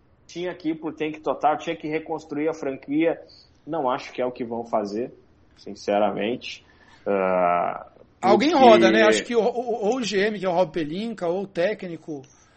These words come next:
Speaker 1: Eu
Speaker 2: é.
Speaker 1: acho que o mais fácil de, de rodar agora é o técnico, né? Porque parece que o Vogel já tava, ele deu algumas declarações ao longo da temporada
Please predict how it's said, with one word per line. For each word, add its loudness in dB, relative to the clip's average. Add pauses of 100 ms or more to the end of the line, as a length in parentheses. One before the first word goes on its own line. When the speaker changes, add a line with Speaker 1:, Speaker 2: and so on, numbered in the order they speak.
(280)
Speaker 1:
Eu -12
Speaker 2:
é. 2
Speaker 1:
acho 0
que -8
o -4
mais -8
fácil -4
de, -8
de -14
rodar -6
agora -6
é -8
o -10
técnico, -20
né? -8
Porque -10 (280)
parece -2 (360)
que -8
o -4
Vogel -2
já 0
tava, 0
ele -10
deu -6
algumas -6
declarações -6
ao -2
longo -4
da -2
temporada 0